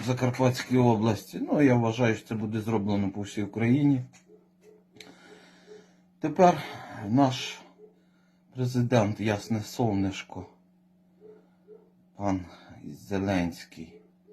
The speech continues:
зробив дуже гарну справу. Тепер багатші будуть тільки багатшими, а з бідних не то вже останні труси знімлять, заберуть останнє.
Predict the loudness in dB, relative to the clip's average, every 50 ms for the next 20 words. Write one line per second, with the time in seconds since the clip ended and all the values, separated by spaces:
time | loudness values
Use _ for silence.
0 | -20 _ _ _ _ _ -20 -20 -20 -20 _ _ _ _ _ _ _ _ _ _
1 | -10 -8 -8 -6 -4 -4 -4 -4 -4 -4 -4 -2 -2 0 0 2 2 2 0 0
2 | -2 -8 -6 0 2 4 4 4 2 0 0 -4 -8 -16 -20 -20 -20 _ _ _
3 | _ _ _ _ _ _ _ _ _ _ _ _ -8 -4 -2 -2 -2 -2 -2 -2
4 | 0 2 2 2 2 -2 -10 -16 -10 -6 -6 -6 -4 -4 -6 -4 -4 -6 -8 -8
5 | -12 -14 -12 -10 -8 -8 -6 -6 -6 -2 -2 -2 -2 -2 -4 -6 -4 -2 0 0
6 | -2 -4 -6 -10 -8 -6 -6 -6 -6 -8 -12 -8 -4 -2 -2 0 2 2 2 2
7 | 0 -4 -10 _ _ -20 -20 _ _ _ _ _ -20 -20 -20 _ _ _ _ _
8 | -20 -20 -16 -10 -8 -6 -6 -6 -4 -2 -2 -2 0 -2 -4 -4 -4 -6 -6 -4
9 | -2 -2 0 2 2 0 2 0 -2 -2 0 0 0 0 0 0 0 2 4 6
10 | 6 4 4 2 0 -2 -4 -4 -4 -2 -2 -2 -2 -4 -8 -10 -8 -4 -2 0
11 | 0 0 -2 -4 -8